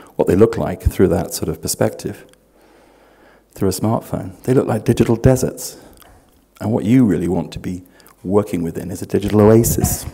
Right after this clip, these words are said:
So that's quite a directional microphone here, isn't it? Consumers have, by and large, a greater ability just by, you know, just looking around at all the phones and tablets sitting on the tables here.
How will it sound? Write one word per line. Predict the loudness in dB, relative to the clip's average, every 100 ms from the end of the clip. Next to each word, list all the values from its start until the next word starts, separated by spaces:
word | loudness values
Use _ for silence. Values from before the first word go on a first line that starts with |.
| -18 _
So | -10 -10 -10 -16 -20 -20 -20 -20 _ _ _ _ _ _ _ -12
that's | -10 -4
quite | -2
a | 0
directional | 4 4 4 0
microphone | 2 -2 -4 -10 -8
here, | -8 -8
isn't | -8
it? | -12 -14 -10 -10 -10 -18 -20 -20 -20 _ _ -20 -20 _ _ -20 -20 _ 0
Consumers | 2 4 4 6 6 4 -2 -6 -12 -14
have, | -2 0 2 0 -4 -10 -12 _ _ _ _ _ _ -14
by | -2 2 2
and | 2
large, | 0 -2 -8 -12 -16 -8
a | -6 -6 -8 -12 -14
greater | -4 2 4 4 0 0
ability | -2 0 -2 -4 -8 -12 -12
just | -8 -4 -2
by, | -2 -2 -2 -6 -14 -20 -20 _ -6
you |
know, | -4 -4
just | -2
looking | -2 0
around | 0 0 0 0
at | -2
all | -2 -2
the |
phones | 2 2 4 2 -2
and | -4
tablets | 0 -2 -2 -8 -10
sitting | -10 -4 0 0
on |
the | 0
tables | 0 0 0 -4 -8
here. | -8 -8